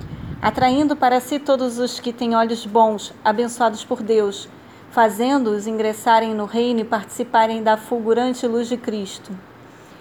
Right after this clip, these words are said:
A expressão fariseus significa em hebraico os separados e era usada para identificar uma seita político-religiosa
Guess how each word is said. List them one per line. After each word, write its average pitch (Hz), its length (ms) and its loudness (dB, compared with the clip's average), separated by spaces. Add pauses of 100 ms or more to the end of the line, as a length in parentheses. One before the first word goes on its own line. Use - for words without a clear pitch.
(340)
A 254 140 4
expressão 294 540 0
fariseus 269 600 2
significa 254 520 -2
em 247 160 0
hebraico 233 460 4
os 233 80 -2
separados 233 880 4
e - 20 -2
era 214 180 4
usada 226 440 2
para 226 160 0
identificar 226 580 0
uma 233 220 0
seita 269 440 -2
político-religiosa 247 1400 2